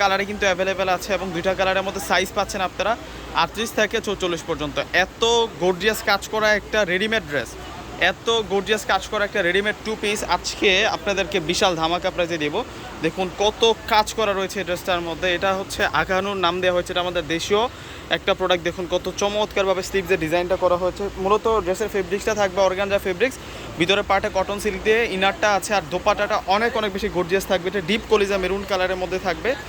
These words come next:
আর দোপাট্টাটা বিশাল বড় মাপের থাকবে, বিশাল বড় মাপের থাকবে। এই যে এই হচ্ছে সম্পূর্ণ দোপাট্টাটা। দোপাট্টাটাও দেখুন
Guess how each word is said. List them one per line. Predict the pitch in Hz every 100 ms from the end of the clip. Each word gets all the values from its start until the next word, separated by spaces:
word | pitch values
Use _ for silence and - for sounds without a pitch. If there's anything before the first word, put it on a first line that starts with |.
| - - - - -
আর | 156 151
দোপাট্টাটা | 190 220 214 208 170
বিশাল | - 214 196 190 180
বড় | 180 175
মাপের | 160 165 160
থাকবে, | 143 - 170 - - - 165
বিশাল | 185 220 208 190
বড় | 196 190
মাপের | 180 180 165
থাকবে। | 147 165 214 170
এই | 160
যে | 131 123 185
এই | 220
হচ্ছে | 196 208 190
সম্পূর্ণ | 180 175 180 160
দোপাট্টাটা। | 160 160 156 147 165 165
দোপাট্টাটাও | 165 202 202 196 175
দেখুন | 165